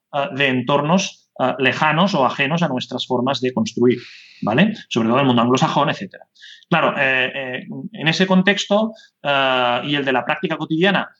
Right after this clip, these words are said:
eh, mm, queriendo clasificar nuestros modelos,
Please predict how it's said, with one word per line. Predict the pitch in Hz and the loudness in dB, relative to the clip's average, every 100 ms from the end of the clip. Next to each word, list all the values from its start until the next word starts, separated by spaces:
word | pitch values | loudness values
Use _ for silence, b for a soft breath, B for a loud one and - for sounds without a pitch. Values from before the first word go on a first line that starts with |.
| _ | _
eh, | 143 127 127 | -2 -2 -2
mm, | 139 135 127 123 123 120 - | -4 -4 -4 -2 -2 -4 -6
queriendo | - 131 131 170 175 160 147 147 | 0 2 4 6 6 6 2 0
clasificar | 147 131 - 127 127 147 | 0 0 0 -2 0 0
nuestros | 156 147 131 | 0 0 2
modelos, | 170 175 170 185 - - | 2 4 4 2 -2 -8